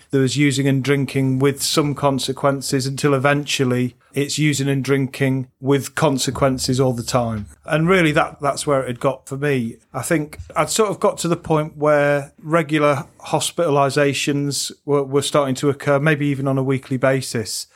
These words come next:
Um, so I, I'd sort of got to that point where I knew I needed to do something. I didn't know what that was at the time, but I knew I needed to do something.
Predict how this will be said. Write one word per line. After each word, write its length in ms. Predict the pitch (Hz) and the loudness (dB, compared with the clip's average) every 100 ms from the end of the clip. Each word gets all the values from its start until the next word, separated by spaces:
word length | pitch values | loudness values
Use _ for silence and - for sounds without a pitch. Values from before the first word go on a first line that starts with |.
| _ | _
Um, 380 | 131 135 135 139 | -2 0 0 0
so 480 | 131 - 143 139 131 _ _ | -4 2 2 2 -2 _ _
I, 160 | - 143 143 | -4 -2 0
I'd 180 | 139 | -2
sort 220 | - 214 180 | 0 0 0
of 160 | 123 | 0
got 220 | 180 180 | -2 0
to 120 | - 165 | -4 -2
that 240 | 151 - | -2 -2
point 260 | 160 151 139 | -2 -2 2
where 200 | 143 139 | 2 4
I 80 | |
knew 300 | 139 147 151 | 2 2 4
I 80 | 139 | 2
needed 300 | 143 139 135 | 2 -2 -4
to 100 | - | -4
do 100 | 139 | -4
something. 260 | 135 147 131 | -2 -2 0
I 40 | |
didn't 160 | 131 175 | 0 2
know 120 | 165 | 4
what 140 | 165 151 | 2 2
that 160 | 147 | 2
was 220 | 151 170 | 2 0
at 100 | 143 | 0
the 60 | 113 | -6
time, 380 | - 117 117 127 | -2 0 2 0
but 180 | - 117 | 0 0
I 60 | |
knew 180 | 131 135 | 2 2
I 60 | 127 | 2
needed 340 | 127 120 117 | 0 -2 -6
to 80 | 117 | -4
do 160 | 117 | -4
something. 460 | 113 113 104 - 95 | -2 -6 -8 -14 -20